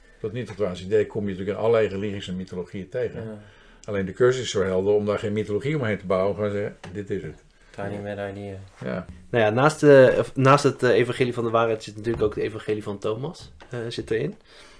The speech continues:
Speaker 3: En het leek me leuk om wat uitspraken van Jezus, die dus, eh, ook in het evangelie van Thomas staan, eh,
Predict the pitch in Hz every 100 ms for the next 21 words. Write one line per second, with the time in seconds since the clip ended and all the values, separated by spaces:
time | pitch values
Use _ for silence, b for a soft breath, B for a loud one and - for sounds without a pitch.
0 | B 120 120 131 123 123 123 120 113 -
1 | 120 - 117 - 110 104 117 123 117 110
2 | 107 104 107 107 107 - - - 113 107
3 | 107 110 107 104 107 101 110 113 110 104
4 | 104 104